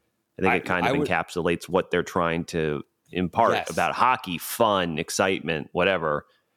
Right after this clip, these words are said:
Speaker 1: You know, it would maybe, maybe if Igor goes insane again and wins the Vezina again two years in a row,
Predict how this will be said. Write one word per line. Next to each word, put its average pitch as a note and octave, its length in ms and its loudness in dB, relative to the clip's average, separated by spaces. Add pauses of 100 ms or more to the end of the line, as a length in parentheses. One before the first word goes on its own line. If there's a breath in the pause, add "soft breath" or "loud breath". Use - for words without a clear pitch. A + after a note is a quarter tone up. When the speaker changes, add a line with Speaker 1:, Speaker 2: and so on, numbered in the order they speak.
(540)
Speaker 1:
You G2 120 4
know, E2+ 200 2
it F#2 180 2
would G2+ 180 2
maybe, G2 340 2
maybe A2 300 2
if G2 100 0
Igor G2 320 2
goes F2+ 340 0
insane G2 460 0
again E2+ 600 0 (240)
and F2+ 180 0
wins F2+ 160 2
the E2+ 80 -4
Vezina F2 400 0
again E2+ 400 0
two G2 140 -4
years F2 200 0
in D#2+ 60 -2
a D#2 60 0
row, D2+ 500 2